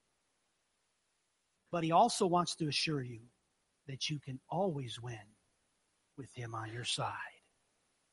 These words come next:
God is good. Thanks be to God. He gives us victory through our Lord Jesus Christ. In Him and Him alone, may it always be the case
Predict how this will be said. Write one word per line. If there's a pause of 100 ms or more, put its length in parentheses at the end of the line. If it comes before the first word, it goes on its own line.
(680)
God
is
good. (160)
Thanks (140)
be
to
God. (280)
He
gives
us
victory (220)
through
our
Lord (200)
Jesus
Christ. (200)
In
Him (180)
and
Him
alone, (160)
may
it
always
be
the
case